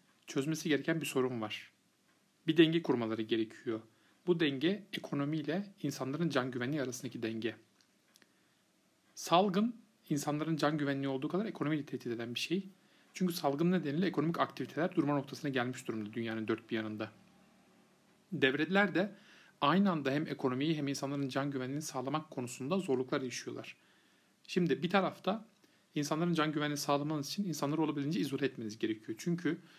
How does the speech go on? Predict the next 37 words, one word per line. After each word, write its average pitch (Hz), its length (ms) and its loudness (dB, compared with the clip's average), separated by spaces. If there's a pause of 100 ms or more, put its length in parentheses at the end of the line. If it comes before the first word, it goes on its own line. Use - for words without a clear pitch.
(160)
bu 151 60 0
hastalığın 160 460 0
çok 180 180 -6
kesin 156 200 -2
bir 139 60 -4
tedavisi 123 540 -2
yok. - 240 0 (360)
Çok 170 160 -2
kesin 160 220 -2
bir 143 40 -2
tedavisi 139 480 0
olsa 120 220 -4
insanlara 139 420 -2
bu 143 80 -2
tedaviyi 127 340 0
uygulayarak 135 560 0 (360)
ekonomik 156 320 0
aktiviteyi 143 460 0
sürekli 143 520 0 (580)
döndürebilirsiniz. 127 840 2 (280)
Fakat - 260 0
böyle 175 120 8
bir 160 60 0
şey 190 120 2
mümkün 143 380 2
değil. 117 240 -4 (600)
Bu 196 120 6
yüzden 185 420 2
insanları 147 480 0
izole 143 280 4
etmeniz 127 320 -2
gerekiyor 127 380 -2
ki 196 80 0
insanların 165 340 0
can 139 200 2
güvenliği 127 280 -2
sağlansın. 110 580 -6